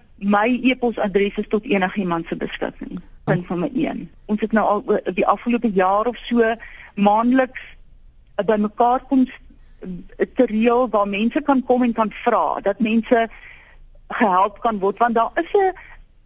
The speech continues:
Speaker 1: 'n laagie tegnologie en 'n laagie goeders wat jy moet weet voor jy eintlik aan die gang kan kom. So dis, dit is, en dit, dit is om mense te help om daai klein laagie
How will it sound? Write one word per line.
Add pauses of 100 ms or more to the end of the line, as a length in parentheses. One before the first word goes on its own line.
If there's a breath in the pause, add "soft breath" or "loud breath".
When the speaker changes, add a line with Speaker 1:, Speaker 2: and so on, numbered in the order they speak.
Speaker 1:
'n
laagie
tegnologie
en
'n
laagie (260 loud breath)
goeders
wat
jy
moet
weet
voor
jy
eintlik
aan
die (100)
gang
kan
kom. (260 soft breath)
So
dis,
dit
is, (140)
en
dit,
dit
is
om
mense
te
help
om
daai (100)
klein
laagie